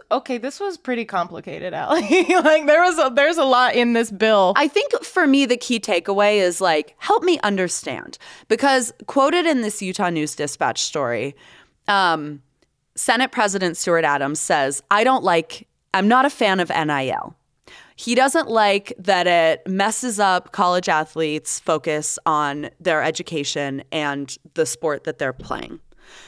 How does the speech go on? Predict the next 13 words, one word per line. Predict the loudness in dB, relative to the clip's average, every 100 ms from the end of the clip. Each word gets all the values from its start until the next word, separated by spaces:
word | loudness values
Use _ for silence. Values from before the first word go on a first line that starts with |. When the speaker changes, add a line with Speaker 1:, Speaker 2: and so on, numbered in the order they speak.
| -8
Speaker 2:
So | 0 2
it's | 2 2
like, | 2 0 -4 _ _ -14
you | -10
don't | -2 2 2 4
like | 2 2 2
that | 0
N | 2 0
I | 2 0
L | 0 0 -2 -4 -8 _ _
is | 2 4 4 2 -4 -8 -10 _ _ _ -2
a | 0 2 0 -2 -4 -8 -4
disruption | -4 -2 -8 -8 -12 -12 -16